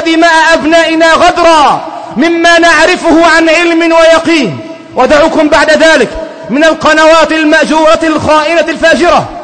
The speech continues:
كقناة الحظيرة الخنزيرة الماكرة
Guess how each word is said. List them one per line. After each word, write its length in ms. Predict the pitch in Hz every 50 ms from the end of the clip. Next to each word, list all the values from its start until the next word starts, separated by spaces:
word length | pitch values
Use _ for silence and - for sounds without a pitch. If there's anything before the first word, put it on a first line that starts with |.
| - - - - - -
كقناة 640 | 233 233 - 220 262 285 320 330 339 320 302 320 320
الحظيرة 760 | 302 285 - - - 302 302 262 311 330 320 302 - 339 349
الخنزيرة 840 | 339 330 302 - - 277 311 302 294 226 190 294 311 294 302 349 339 339
الماكرة 680 | 349 339 311 311 349 349 339 330 392 370 311 - -